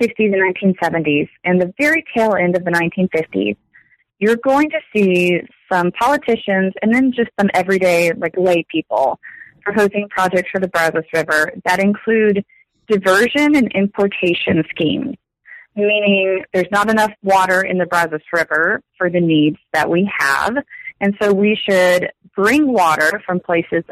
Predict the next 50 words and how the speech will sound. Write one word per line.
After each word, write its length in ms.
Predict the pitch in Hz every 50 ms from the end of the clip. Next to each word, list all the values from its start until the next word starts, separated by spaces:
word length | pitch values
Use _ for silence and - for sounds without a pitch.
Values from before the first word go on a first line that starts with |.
| -
of 520 | - 165 165 160 156 151 - 156 151 165 - - - - -
feast 320 | - 240 160 170 220 - _ _ _ _ _ _ - - - _ _ _ _ -
to 160 | - 170 170
the 100 | 165 190
Brazos, 400 | 185 247 285 330 330 - 151 127 - -
which 160 | 165 156 -
is 100 | - -
a 80 | - 196
place 260 | - - 156 151 - - -
of 80 | - - -
famine. 540 | 233 226 196 165 147 156 - - - 196 - - -
And 160 | 190 180 175
that's 180 | 170 - -
sort 140 | - 202 190
of 100 | 208 196
the 80 | 208 202
general 320 | - - 180 170 175 170 - - - 855 -
idea. 240 | - - - - - - -
Take 180 | 180 175 175
it 100 | 190 180 -
from 140 | - 190 190
places 340 | - 180 170 180 - 190 180 -
that 120 | 160 151
don't 200 | - 165 160 151
need 480 | 175 185 214 247 254 202 170 170 170 -
their 120 | 165 156
water, 320 | 151 151 147 147 156 175
they 120 | 175 156 175
have 140 | 170 170 170
too 140 | - 208 196
much, 260 | 170 147 143 - - - - - _ _ _ _ _ _ _ _ _ _ _ _ _
and 140 | - 185 185
bring 220 | 170 180 175 175 175
it 100 | - - - - 165
to 320 | 156 151 151 151 151 156 180
the 80 | 180
Brazos 480 | 185 220 269 285 302 294 - - - 190 - _
because 480 | - 180 - 190 170 156 156 160 156 160 _ -
we 160 | 175 170 170
need 220 | 165 165 160 160
more. 280 | 165 175 175 160 135 -
At 120 | - -
this 120 | - 170 - _ -
point, 220 | - 175 170 170
the 60 | 165
Brazos 380 | 160 - 160 156 156 - 156 156 -
has 120 | 160 151 - -
been 180 | 160 160 156 - -
dammed 360 | 233 240 247 247 254 247 240 - _ -
somewhat. 460 | 226 226 220 214 214 208 202 202 -